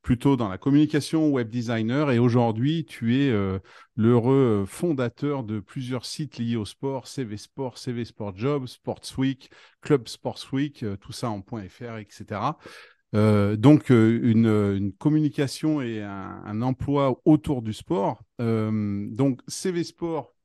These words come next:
pour, euh, pour être, euh, assez simple, c'est mettre en relation, euh, des personnes qui cherchent soit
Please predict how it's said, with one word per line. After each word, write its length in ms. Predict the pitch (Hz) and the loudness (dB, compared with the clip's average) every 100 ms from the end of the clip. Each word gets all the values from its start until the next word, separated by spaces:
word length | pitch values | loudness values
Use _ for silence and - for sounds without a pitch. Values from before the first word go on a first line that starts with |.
| _ - _ | _ -20 _
pour, 340 | 135 131 113 | -8 -6 -4
euh, 220 | 110 107 | -4 -6
pour 240 | 101 - 113 | -8 -8 -8
être, 300 | 117 - 110 | -8 -4 0
euh, 260 | 107 104 104 - - _ | 2 2 -2 -8 -20 _
assez 320 | - 117 - 131 | -8 -6 0 -2
simple, 380 | - 143 131 | 4 2 2
c'est 500 | - - 120 117 107 - | -2 -2 0 0 -2 -6
mettre 280 | 110 123 - | -10 -8 -10
en 80 | 113 | -6
relation, 640 | 117 117 - 131 127 113 | -6 -8 -8 -6 -4 -6
euh, 40 | 98 | -6
des 100 | 104 | -8
personnes 360 | 107 - 117 | -8 -6 -8
qui 100 | 110 | -6
cherchent 420 | 104 123 113 - | -4 -4 -4 -8
soit 340 | - 131 127 | -4 2 2